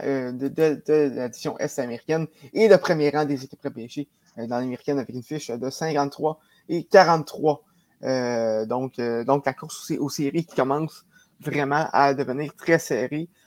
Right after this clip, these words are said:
On a seulement un match, euh, d'avance sur les Rays qui sont en deuxième place et, euh, les Mariners qui sont en troisième place, deux matchs, euh, sur,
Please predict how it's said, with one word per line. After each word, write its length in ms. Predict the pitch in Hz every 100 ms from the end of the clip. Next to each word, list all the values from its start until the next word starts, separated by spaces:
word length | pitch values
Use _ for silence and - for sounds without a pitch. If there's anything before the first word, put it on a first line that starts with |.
| -
On 80 | -
a 20 |
seulement 400 | 135 147 156 156
un 160 | - 175
match, 420 | 175 175 - - _ _ _
euh, 240 | - 139 131
d'avance 540 | 135 143 147 156 147
sur 300 | - - 151
les 120 | 147
Rays 240 | 131 135 147
qui 60 |
sont 240 | - 139 135
en 120 | 131
deuxième 320 | 131 131 123
place 440 | 131 143 160 - - _ _ _ -
et, 160 | 151
euh, 80 | 147
les 120 | 139
Mariners 420 | 143 139 127 131 143
qui 160 | -
sont 160 | - 135
en 100 | 123
troisième 400 | - 151 135 131
place, 300 | 147 143 139
deux 300 | 143 175 180
matchs, 380 | 156 151 - -
euh, 140 | 135 135
sur, 380 | - 165 160